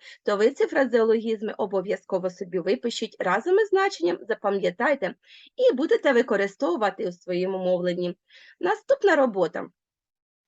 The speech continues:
Із поданих словосполучень виберіть фразеологічні звороти. Випишіть їх і поясніть значення. Підкажу вам, ми їх розуміємо у переносному значенні. Натисніть, будь ласка, на паузу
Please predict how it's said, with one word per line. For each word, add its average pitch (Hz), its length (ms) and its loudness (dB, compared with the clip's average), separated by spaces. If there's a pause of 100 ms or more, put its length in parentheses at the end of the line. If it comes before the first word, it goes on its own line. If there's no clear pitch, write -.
(340)
Із 240 240 -4
поданих 277 460 2
словосполучень 427 920 4
виберіть 220 420 2
фразеологічні 254 1040 0
звороти. 262 600 -4 (320)
Випишіть 311 640 0
їх 196 300 -4
і 190 120 2
поясніть 214 640 -4
значення. 190 480 -2 (260)
Підкажу 196 480 -2
вам, 185 240 0 (200)
ми 208 180 -2
їх 339 160 -2
розуміємо 330 640 4
у 415 120 2
переносному 190 800 0
значенні. 180 520 -6 (440)
Натисніть, 220 500 0
будь 185 140 -2
ласка, 190 300 0
на 180 120 0
паузу 185 580 -2